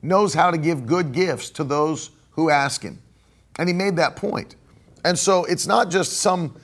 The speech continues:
small opinion of a few. This is what the Bible teaches. God has set up a system for you to be blessed financially.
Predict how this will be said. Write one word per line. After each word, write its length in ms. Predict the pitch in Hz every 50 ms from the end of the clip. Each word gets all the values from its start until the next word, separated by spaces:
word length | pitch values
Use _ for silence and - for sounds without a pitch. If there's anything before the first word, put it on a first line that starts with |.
| - _
small 520 | - - - - - 180 170 170 170 170 147
opinion 420 | - - - 185 185 175 165 151
of 80 | 139 120
a 60 | 123
few. 480 | 120 - - 208 196 143 117 - - - - - - - - -
This 300 | 113 165 220 226 - -
is 120 | 190 131
what 200 | 143 180 180 -
the 80 | 165 139
Bible 680 | 120 - - 120 123 139 156 165 156 175 180 175 160 - -
teaches. 560 | - 180 202 185 - - - - - - - - _ _ _ _ _ _ _ -
God 340 | 135 165 175 196 208 202 170
has 240 | 139 131 160 147 -
set 160 | - 196 185
up 160 | 185 - -
a 80 | 143 135
system 800 | - - - - 247 254 247 - - - 127 95 95 110 147 - - _ _ _ _ _ _ _ _
for 180 | - - 196 196
you 160 | 175 185 196
to 80 | 185 180
be 140 | 180 190
blessed 320 | 170 165 180 165 147 - -
financially. 680 | - 160 156 156 151 151 143 - - 120 90 -